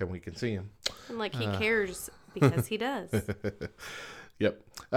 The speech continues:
Speaker 1: and then number five, I will take whatever necessary actions to intensify my walk with Christ daily. So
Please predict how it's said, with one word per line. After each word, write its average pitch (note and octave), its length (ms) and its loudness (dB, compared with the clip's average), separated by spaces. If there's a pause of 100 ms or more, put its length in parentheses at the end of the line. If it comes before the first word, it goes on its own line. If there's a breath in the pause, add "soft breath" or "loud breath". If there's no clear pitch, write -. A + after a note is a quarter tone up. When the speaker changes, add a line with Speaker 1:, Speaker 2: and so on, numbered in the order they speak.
(160)
Speaker 1:
and C3+ 100 8
then C#3 80 10
number F#3+ 220 12
five, D3+ 440 12
I C3+ 120 12
will C3 100 12
take C3 300 8
whatever D3+ 320 12
necessary C#3 640 10
actions G2+ 680 6
to A#2 160 6
intensify A2 800 6
my G2+ 180 6
walk G2 340 4
with - 140 -4
Christ G2 340 2
daily. G2 380 2 (420 loud breath)
So A#2+ 520 12